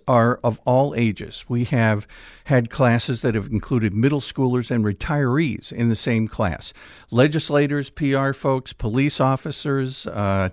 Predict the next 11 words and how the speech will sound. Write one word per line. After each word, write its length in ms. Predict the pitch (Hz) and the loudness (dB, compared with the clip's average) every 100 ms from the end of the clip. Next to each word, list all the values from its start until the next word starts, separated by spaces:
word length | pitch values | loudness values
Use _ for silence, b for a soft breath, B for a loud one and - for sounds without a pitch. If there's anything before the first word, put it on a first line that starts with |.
| - | -4
teachers, 760 | - 175 - 165 151 143 - - B B B B | -2 -2 0 0 2 0 -6 -16 B B B B
uh, 260 | 101 98 98 | -2 0 2
journalism 600 | - 143 151 139 127 101 | 4 6 6 4 0 -2
students, 880 | - - 160 151 160 151 - - - | -2 2 2 4 0 -2 -8 -10 -8
uh, 320 | 117 110 104 98 - | -2 0 0 -2 -2
people 280 | 139 151 | -2 0
who 120 | 131 120 | 0 0
just 420 | - 117 120 - - | 0 -2 -2 -10 -10
want 320 | 120 110 101 - | -2 0 0 -4
to 120 | 113 | -4
learn. 460 | 113 110 87 110 | 0 0 0 -6